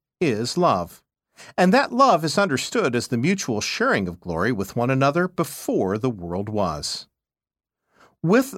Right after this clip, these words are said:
the birth of Christ, the eternal broke into space and time, and one of the hallmarks of this inbreaking was glory.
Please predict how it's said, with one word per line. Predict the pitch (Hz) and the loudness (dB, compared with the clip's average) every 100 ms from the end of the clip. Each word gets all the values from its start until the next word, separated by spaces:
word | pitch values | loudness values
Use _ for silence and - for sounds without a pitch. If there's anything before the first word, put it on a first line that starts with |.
| 156 | -2
the | 180 | -2
birth | 135 139 139 139 | 2 2 2 -2
of | - | -6
Christ, | - 101 82 - - - _ - | -4 -2 -2 -8 -10 -16 _ -6
the | 123 117 | -4 -6
eternal | 98 - 165 202 208 | -6 0 2 2 0
broke | 180 131 95 - | 0 0 0 -4
into | - 110 123 | -8 -4 -4
space | - - 127 104 - | -4 -4 -2 -2 -4
and | 107 | -4
time, | 101 127 95 80 73 _ _ _ _ _ _ | -2 -2 -2 -4 -12 _ _ _ _ _ _
and | 98 104 | -2 0
one | 113 | 0
of | 87 | -2
the | 82 | -6
hallmarks | - - 170 127 76 78 - | -6 0 0 0 -2 -6 -6
of | 90 | -6
this | 92 - | -4 -4
inbreaking | 98 87 90 90 127 147 147 _ _ | -4 -4 -4 -4 -4 -6 -10 _ _
was | 160 156 | -4 -4
glory. | - 151 139 107 80 | -2 0 0 -2 -8